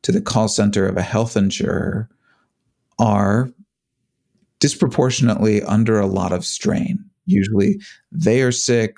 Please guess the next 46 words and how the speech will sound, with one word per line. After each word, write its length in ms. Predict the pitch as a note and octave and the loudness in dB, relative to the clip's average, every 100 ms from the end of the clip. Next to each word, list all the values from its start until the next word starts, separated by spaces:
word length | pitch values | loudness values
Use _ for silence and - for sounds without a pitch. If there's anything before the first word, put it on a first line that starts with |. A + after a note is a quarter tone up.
| - | -6
or 300 | G2+ F#2+ E2 | -2 -2 -2
a 80 | F#2+ | 0
loved 300 | G#2+ A2+ A#2 | 0 0 0
one 180 | A2 G2+ | 2 2
is 200 | G2+ - | 0 0
sick, 400 | G#2 F#2+ - - - - _ | -2 -2 -6 -20 -20 -20 _
and 240 | - F#2+ - | 0 2 2
they're 140 | - | 0
calling 420 | - G#2+ G#2 G2+ | -2 0 2 2
because 300 | - G#2 F#2 | 0 0 0
of 100 | F2 | -2
some 400 | - F#2+ F#2 F#2+ - | -2 0 0 -2 -2
misunderstanding 800 | A2 G#2+ G2+ F#2 F#2+ - - - | 0 0 0 0 -2 -4 -2 -2
about 260 | - F3 | -2 -2
billing 540 | - E3 C#3+ C3 A#2+ G#2+ | 0 0 2 2 2 2
or 100 | F#2+ | -2
some 160 | - | -6
stress 380 | - - - - | -8 -4 -4 -2
about 180 | F#3+ - | -4 -2
being 160 | - - | -2 -2
able 160 | G3+ | -2
to 80 | F#3+ | -2
pay. 320 | - B2+ A#2+ - - - A#2+ | 0 0 0 -6 -20 -4 -2
I 40 | |
mean, 160 | A#2 A#2+ | -2 -2
this 260 | F3 E3+ | -4 -2
is 120 | C3 | 0
a 120 | A2+ G2+ | 2 2
real 540 | G#2 A#2 A2+ A2 G2+ | 2 2 2 0 -2
kind 180 | - G2+ | 0 0
of 140 | F2 | 0
emotionally 680 | E2+ F#2+ F#2+ - G2 F#2 E2+ | 0 2 0 -2 -2 0 0
extreme 440 | - - - - | -4 -4 -4 -4
setting. 280 | F3 - - - - - _ _ F#3+ | -2 -2 -2 -6 -20 -20 _ _ -4
So 240 | B2 - A#2+ | -4 0 2
there's 260 | A#2 - | 2 0
two 140 | - D3+ | -2 0
things 400 | D3 B2 A2+ G#2+ | 2 2 2 0
that, 240 | G#2 - | -2 0
that 160 | G2 G2+ - _ - | -2 -2 -10 _ -12
the 200 | F2 - | -12 -4
fundamental 460 | G#2 G2+ G#2 G#2 | 0 2 2 2
attribution 400 | G2+ - G#2+ G2+ | -2 0 -2 0
error 220 | G2+ G2+ G#2 | 0 2 0
and 120 | D#2+ | -2
other 460 | F#2+ G2+ G2 G2+ | 0 0 0 -4